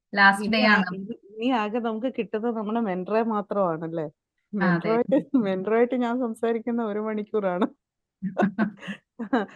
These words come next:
Speaker 2: അതൊരു നല്ല ഒരു, എന്താണ്, ടെൻഷൻ, ആ, ഫ്രീ ചെയ്യുന്ന ഒരു സംഭവമാണ് പുള്ളിക്കാരത്തിയായിട്ട് സംസാരിക്കുന്നത്. ഗായത്രിയാണ് എന്റെ മെന്റർ.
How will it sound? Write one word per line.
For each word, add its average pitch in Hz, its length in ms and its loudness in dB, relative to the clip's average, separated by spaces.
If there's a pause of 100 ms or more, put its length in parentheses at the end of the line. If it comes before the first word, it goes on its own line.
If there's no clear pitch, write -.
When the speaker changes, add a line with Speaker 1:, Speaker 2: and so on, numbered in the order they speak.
(180)
Speaker 2:
അതൊരു 226 240 4
നല്ല 214 300 -2
ഒരു, 220 340 2
എന്താണ്, 180 540 -2
ടെൻഷൻ, 196 540 -4
ആ, 180 180 -4
ഫ്രീ 190 280 -8
ചെയ്യുന്ന 180 340 -6
ഒരു 170 160 -4
സംഭവമാണ് 160 680 -6
പുള്ളിക്കാരത്തിയായിട്ട് 165 840 -6
സംസാരിക്കുന്നത്. 151 960 -12
ഗായത്രിയാണ് 185 680 -2
എന്റെ 151 180 -8
മെന്റർ. 147 440 -12